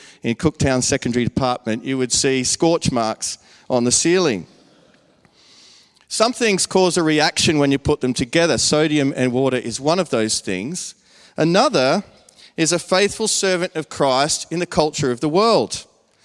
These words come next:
Something is going to happen, either to that servant of Christ or to the situation they're in and the people around them. Something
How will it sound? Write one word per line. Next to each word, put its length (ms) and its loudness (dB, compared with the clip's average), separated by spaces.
Something 480 2
is 120 0
going 360 0
to 100 -2
happen, 540 -4
either 300 4
to 160 0
that 180 0
servant 400 0
of 100 -6
Christ 640 0
or 240 4
to 120 -2
the 80 -2
situation 760 0
they're 200 0
in 120 0
and 100 -2
the 40 -4
people 400 -2
around 360 0
them. 200 -6
Something 520 -4